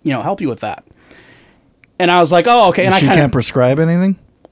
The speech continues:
Speaker 1: No, no, 'cause she's a
Speaker 2: Psychologist, not psychiatrist.
Speaker 1: Yes, she's
Speaker 2: Yeah.
Speaker 1: a, well, yeah.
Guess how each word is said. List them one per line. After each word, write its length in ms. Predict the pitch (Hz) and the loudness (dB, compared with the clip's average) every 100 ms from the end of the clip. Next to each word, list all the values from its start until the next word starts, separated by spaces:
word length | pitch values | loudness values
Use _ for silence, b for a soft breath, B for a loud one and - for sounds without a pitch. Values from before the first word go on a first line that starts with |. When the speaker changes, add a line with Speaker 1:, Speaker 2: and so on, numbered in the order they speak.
| - | -8
Speaker 1:
No, 220 | 214 208 - | -2 -2 -2
no, 320 | 196 185 359 | 0 4 2
'cause 140 | 139 147 | 2 -4
she's 240 | - 165 | -4 -2
a 380 | 151 123 117 - | -2 -2 -6 -10
Speaker 2:
Psychologist, 800 | - 139 139 117 107 98 90 90 | -4 -2 0 0 0 0 -4 -6
not 160 | 104 87 | -6 -6
psychiatrist. 1200 | - 95 - - - - 101 80 - 67 - - _ | -6 -6 -8 -12 -10 -6 -6 -6 -8 -12 -12 -18 _
Speaker 1:
Yes, 440 | 170 165 - - - | -2 -2 -2 -6 -6
she's 260 | - 175 | -4 0
Speaker 2:
Yeah. 240 | 170 147 135 | 0 0 -2
Speaker 1:
a, 40 | - | 0
well, 380 | 180 147 131 _ - | 0 2 -2 _ -6
yeah. 280 | 147 101 | -4 -4